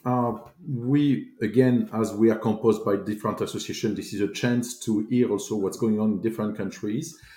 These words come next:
And when today we look at our priorities and what we see as a long-term trend, sustainability is there.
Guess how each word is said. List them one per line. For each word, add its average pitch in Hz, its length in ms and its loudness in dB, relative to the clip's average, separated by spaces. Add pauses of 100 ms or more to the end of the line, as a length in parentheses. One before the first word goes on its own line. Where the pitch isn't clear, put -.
(360)
And 117 260 0
when 135 480 2
today 127 380 4
we 113 240 0
look 117 180 -2
at 117 180 -2
our 107 200 2
priorities 120 640 0
and 98 180 -4
what 110 220 -4
we 107 80 -2
see 107 280 -2
as 92 220 -2
a 87 80 -4 (480)
long-term 110 680 -2
trend, 104 420 -6
sustainability 104 1120 -4
is 95 220 -10
there. 90 300 -2